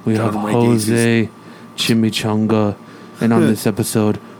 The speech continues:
Speaker 1: we're going to talk about Casey Anthony and his love affair with the once thought after murder of her child. Welcome,
Speaker 2: She was
Speaker 1: Jose.
Speaker 2: acquitted.
Speaker 1: She was acquitted.
Speaker 2: <laughs>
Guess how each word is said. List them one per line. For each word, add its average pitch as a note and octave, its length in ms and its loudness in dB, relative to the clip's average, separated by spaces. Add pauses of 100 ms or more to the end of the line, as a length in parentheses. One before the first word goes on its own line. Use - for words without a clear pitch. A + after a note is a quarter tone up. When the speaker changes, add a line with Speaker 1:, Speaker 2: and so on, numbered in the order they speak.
Speaker 1:
we're A#2 140 2
going G#2+ 160 0
to G2+ 80 -6
talk G2 200 -8
about G#2+ 240 -4
Casey - 480 -4
Anthony A2 540 -2 (400)
and A2+ 120 -4
his A2+ 200 -6
love A2+ 240 -2
affair G#2+ 460 -2 (340)
with A#2 340 -4
the A2+ 140 2
once A2 580 -2 (1900)
thought A2 280 -2
after G#2+ 460 -2
murder G#2+ 520 0
of - 200 -10
her - 120 -12
child. G2+ 680 -8 (920)
Welcome, A2 480 0
Speaker 2:
She G2 120 -2
was C#3 100 2
Speaker 1:
Jose. C3+ 120 0
Speaker 2:
acquitted. A2 380 0 (880)
Speaker 1:
She - 200 0
was A#2 260 2
acquitted. G#2+ 540 -2 (500)
Speaker 2:
<laughs> F#3+ 200 0